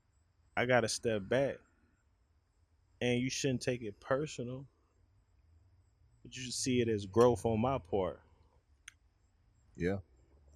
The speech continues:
Speaker 2: Yeah, I mean, it's a lot of energy you put into negativity,
Speaker 1: And,
Speaker 2: dog.
Speaker 1: and,
Speaker 2: Wasted energy, I should say.
Speaker 1: and,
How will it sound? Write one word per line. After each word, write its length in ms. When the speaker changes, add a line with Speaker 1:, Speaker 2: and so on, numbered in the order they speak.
Speaker 2:
Yeah, 120
I 20
mean, 140
it's 120
a 40
lot 180
of 60
energy 320
you 160
put 180
into 240
negativity, 720
Speaker 1:
And, 120
Speaker 2:
dog. 380
Speaker 1:
and, 100
Speaker 2:
Wasted 380
energy, 380
I 80
should 180
say. 260
Speaker 1:
and, 120